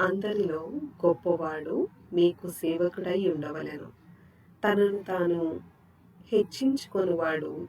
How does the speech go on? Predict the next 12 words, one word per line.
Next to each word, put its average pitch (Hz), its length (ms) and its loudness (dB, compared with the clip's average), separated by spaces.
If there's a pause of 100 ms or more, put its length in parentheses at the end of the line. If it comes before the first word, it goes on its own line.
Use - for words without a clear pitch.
(120)
తగ్గింపబడును, 156 960 -6 (280)
తనను 170 380 0
తాను 156 400 -6
తగ్గించుకొనువాడు 151 1300 -6 (180)
హెచ్చింపబడును. - 1000 -8 (480)
ఇది 151 300 2 (100)
క్రీస్తు 147 420 -6
సువిశేషము. - 1040 -6 (760)
క్రీస్తువా, 151 680 -4 (320)
మీకు 151 460 -4
స్తుతి - 420 -10
కలుగునుగాక. 147 920 -8